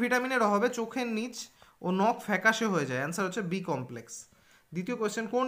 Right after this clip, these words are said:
ভিটামিনের অভাবে ঠোঁট ফেটে যায়? অ্যান্সার বি কমপ্লেক্স। কোন ভিটামিনের অভাবে স্নায়ুর দুর্বলতা দেখা দেয়? নার্ভের প্রবলেম। অ্যান্সার হচ্ছে বি কমপ্লেক্স। কোন ভিটামিনের অভাবে অ্যানিমিয়া, পাতলা পায়খানা,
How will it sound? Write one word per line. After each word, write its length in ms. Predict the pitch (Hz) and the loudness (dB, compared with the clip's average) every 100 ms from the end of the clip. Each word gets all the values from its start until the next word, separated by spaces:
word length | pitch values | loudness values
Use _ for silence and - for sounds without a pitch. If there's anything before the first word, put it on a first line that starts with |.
| 220 | 0
ভিটামিনের 400 | 233 233 240 233 | 2 2 2 2
অভাবে 180 | 214 226 226 | 2 0 0
ঠোঁট 160 | 233 233 | -2 -2
ফেটে 200 | 247 214 220 | -2 -2 -2
যায়? 120 | 247 381 - _ _ - | -4 -6 -16 _ _ -10
অ্যান্সার 280 | 143 165 180 | -8 -2 -2
বি 80 | 185 185 | -2 -2
কমপ্লেক্স। 400 | 196 180 208 226 - - _ - _ - | -2 0 -4 -6 -14 -20 _ -20 _ -2
কোন 120 | 247 226 | 0 2
ভিটামিনের 440 | 240 240 240 254 226 | 2 2 2 4 4
অভাবে 220 | 208 190 247 | 4 2 0
স্নায়ুর 360 | 208 190 226 202 | 2 4 4 2
দুর্বলতা 440 | 202 190 190 - 170 160 | 0 2 2 2 2 0
দেখা 160 | 160 143 | 0 -2
দেয়? 140 | 247 - _ _ - _ 156 | -4 -8 _ _ -20 _ 2
নার্ভের 360 | 160 175 196 190 | 4 6 2 2
প্রবলেম। 320 | 160 143 208 392 - _ | 2 2 -2 -4 -10 _
অ্যান্সার 280 | 151 160 202 185 | -6 -4 0 -2
হচ্ছে 160 | - 180 | -2 -4
বি 80 | 190 156 | -4 -4
কমপ্লেক্স। 420 | 127 123 110 - - - _ _ _ - | -6 -8 -14 -16 -18 -20 _ _ _ -4
কোন 140 | 269 247 | -2 0
ভিটামিনের 380 | 247 247 247 240 | 2 2 4 4
অভাবে 200 | 208 202 175 | 4 2 0
অ্যানিমিয়া, 460 | 180 214 226 226 254 254 | 0 2 0 0 -4 -2
পাতলা 320 | 202 185 220 226 | 0 2 2 2
পায়খানা, 380 | 214 196 196 208 | 2 0 -2 -4